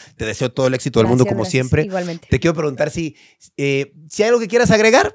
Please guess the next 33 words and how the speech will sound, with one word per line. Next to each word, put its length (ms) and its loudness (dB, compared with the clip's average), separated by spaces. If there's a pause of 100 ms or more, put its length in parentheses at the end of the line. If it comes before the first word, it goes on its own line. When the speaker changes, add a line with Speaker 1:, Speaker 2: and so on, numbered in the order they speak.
Speaker 1:
ya 80 4
estamos 280 -8
terminando, 360 0
algo 180 -2
que 80 -12
te 120 -10
gustaría 360 2
decir 640 0
Speaker 2:
Eh, 160 -4
Speaker 1:
al 220 -2
Speaker 2:
pues, 120 -8
que 60 2
me 60 10
Speaker 1:
respecto. 100 2
Speaker 2:
sigan 240 0
en 120 -4
mis 120 -4
redes, 300 -2
la 100 0
verdad, 180 -2
ahorita, 280 -4
pues, 140 -12
sí 100 -14
quiero 720 -2
empezar 320 -8
a 20 -2
hacer 160 -4
contenido 420 -4
nuevo, 220 -4
entonces 420 -8
van 200 -6
a 80 -10
ver 240 -10